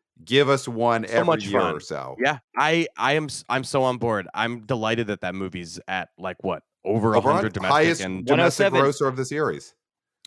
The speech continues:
Speaker 3: Yep.
Speaker 2: Yeah, and, yeah, worldwide, it's, like, inching towards one seventy-five. Yeah, great. Terrific numbers. I'm surprised we haven't seen a Scream Seven announcement yet. I'm sure that's held up by the fact that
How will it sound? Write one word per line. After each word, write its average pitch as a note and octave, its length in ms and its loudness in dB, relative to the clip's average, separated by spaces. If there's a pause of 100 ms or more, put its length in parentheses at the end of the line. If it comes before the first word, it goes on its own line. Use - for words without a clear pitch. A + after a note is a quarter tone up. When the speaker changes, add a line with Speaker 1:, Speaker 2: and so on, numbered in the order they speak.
Speaker 3:
Yep. D3+ 260 0 (120)
Speaker 2:
Yeah, G#2+ 320 0
and, A#2 400 -2
yeah, B2+ 160 0
worldwide, B2 680 4
it's, - 220 -6
like, A2 180 -6
inching A#2 300 -4
towards A2+ 220 -2
one G#2+ 180 -4
seventy-five. A#2 720 -2
Yeah, G2+ 320 -8
great. G2 300 -2 (140)
Terrific A#2+ 400 -4
numbers. G#2 420 -2 (280)
I'm B2 120 0
surprised B2+ 540 2
we B2 80 0
haven't A#2 280 -2
seen G#2+ 460 -4 (440)
a A#2+ 80 -4
Scream A2+ 300 -2
Seven G#2+ 300 0
announcement G2+ 440 -4
yet. G2+ 220 0
I'm G#2 120 -4
sure B2 200 -2
that's A2+ 200 -2
held A2 220 -2
up G#2 160 -2
by G#2+ 100 -2
the G2 100 -8
fact G#2 320 -4
that G2+ 180 -2